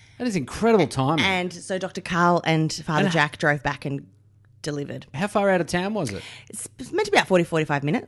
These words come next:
Speaker 1: Okay, and her
Speaker 2: But
Speaker 1: labour was, like, forty minutes.
Speaker 2: Pretty much. And there was no signal.
Speaker 1: Sheesh.
Speaker 2: So it was just convenient that
Speaker 1: So that
Speaker 2: Doctor
Speaker 1: was
Speaker 2: Carl
Speaker 1: Vodafone.
Speaker 2: Yeah.
Speaker 1: Bang.
Speaker 2: Yeah, yeah, bang, done. And all of them, all everyone who was there. Here, so that takes us to the present day where, now he's divided the internet,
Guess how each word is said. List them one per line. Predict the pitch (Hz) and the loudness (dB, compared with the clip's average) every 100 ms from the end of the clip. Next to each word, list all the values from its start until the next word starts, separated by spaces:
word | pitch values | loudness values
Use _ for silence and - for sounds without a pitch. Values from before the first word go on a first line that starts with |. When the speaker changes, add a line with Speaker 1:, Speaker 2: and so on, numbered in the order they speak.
| - | -4
Speaker 1:
Okay, | 165 - 90 90 | -2 0 -2 0
and | 143 | 4
her | 147 | 6
Speaker 2:
But | 147 | 6
Speaker 1:
labour | 147 131 | 4 4
was, | 127 113 110 | -2 -4 -6
like, | 113 | -10
forty | - 123 113 | -2 0 2
minutes. | 110 87 - | -2 -6 -4
Speaker 2:
Pretty | 208 151 | -2 -2
much. | 110 - 196 | -6 -2 2
And | 196 208 | 4 4
there | 196 | 4
was | 185 | 2
no | 190 | 0
signal. | 185 170 139 110 | 0 -2 -4 -6
Speaker 1:
Sheesh. | 151 - - - _ | -12 -16 -20 -20 _
Speaker 2:
So | - 151 101 113 - - | -8 -8 -6 -8 -10 -8
it | 160 | -6
was | 156 | -6
just | 160 - | -8 -6
convenient | 202 156 143 117 | -4 -2 -2 -4
that | 113 | 0
Speaker 1:
So | 131 | 2
that | |
Speaker 2:
Doctor | 139 120 | 4 4
Speaker 1:
was | 107 | 2
Speaker 2:
Carl | 120 131 | 2 2
Speaker 1:
Vodafone. | - 98 - _ _ _ | -2 -8 -10 _ _ _
Speaker 2:
Yeah. | 147 - - - - _ _ | -10 -10 -14 -20 -20 _ _
Speaker 1:
Bang. | 85 82 | -10 -10
Speaker 2:
Yeah, | - | -14
yeah, | - - | -20 -18
bang, | - - - | -18 -18 -20
done. | - - - - - - - - - 359 | -20 -18 -18 -20 -18 -18 -16 -16 2 6
And | 349 262 240 - - 226 | 6 6 0 -10 0 6
all | 214 208 | 6 6
of | |
them, | 156 139 - - | 0 -6 -6 0
all | 170 | 0
everyone | 165 156 147 | 2 2 2
who | |
was | 143 | 0
there. | - - - - | -4 -8 -12 -18
Here, | - - 294 311 | -16 -6 -4 -4
so | - 262 | -4 -4
that | 302 | -4
takes | 254 269 - | -4 -6 -4
us | 214 - | -6 -4
to | 180 156 | -4 -2
the | 165 | -4
present | - 160 - | -2 -4 -4
day | 143 139 139 | 0 0 0
where, | - 147 143 190 | 0 0 0 0
now | 233 | 0
he's | 233 269 349 | 0 2 0
divided | 320 226 202 202 | 2 0 2 0
the | 151 165 | -2 -4
internet, | 180 151 | -2 -6